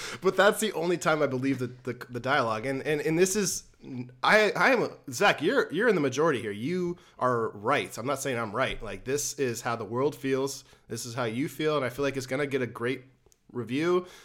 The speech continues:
When we do our craft or trash, it's gonna have a higher <laughs> ranking than I give it. And season two is gonna be beloved, I'm sure. But, like, I just think that they're getting away with pulling out heartstrings and redoing tropes that are believable,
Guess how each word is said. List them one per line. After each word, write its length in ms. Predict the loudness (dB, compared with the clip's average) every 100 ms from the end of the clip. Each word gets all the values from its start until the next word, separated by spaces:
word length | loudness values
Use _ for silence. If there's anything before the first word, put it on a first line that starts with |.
| -10
When 80 | -4
we 60 | -2
do 180 | 2 2
our 80 |
craft 280 | 2 0 0
or 60 | 0
trash, 280 | 2 2 0
it's 100 | -4
gonna 140 | -4
have 120 | -4
a 60 | -6
higher 400 | -4 0 2 2 0 -4
<laughs> 140 | -6
ranking 340 | -4 -2 0 0
than 100 | 2
I 120 | 2
give 220 | 4 6
it. 160 | 4 2 -8 -20 -2
And 520 | 2 4 4 2 -2 -10 _ _ -20
season 300 | -6 0 0
two 140 | 4 4
is 80 | 4
gonna 120 | 2
be 80 | 2
beloved, 640 | 0 0 4 4 4 0
I'm 120 | -6
sure. 340 | 0 2 4 2
But, 140 | 0
like, 300 | 0 0 -2 -14 -20 -20 -8
I 100 | -2 0
just 140 | 0
think 180 | 0 0
that 140 | 0
they're 240 | 2 2 2
getting 260 | 0 0
away 240 | 0 2 2
with 180 | 0 -2
pulling 280 | -2 0 -2
out 100 | -2
heartstrings 720 | -2 -2 -4 -4 -4 -6 -8
and 520 | -4 -2 -2 -4 -6 -16 _ _ _ _ -6
redoing 540 | -2 0 2 0 0
tropes 320 | -2 -2 -2
that 100 | -4
are 40 | -4
believable, 560 | -2 -2 0 0 -2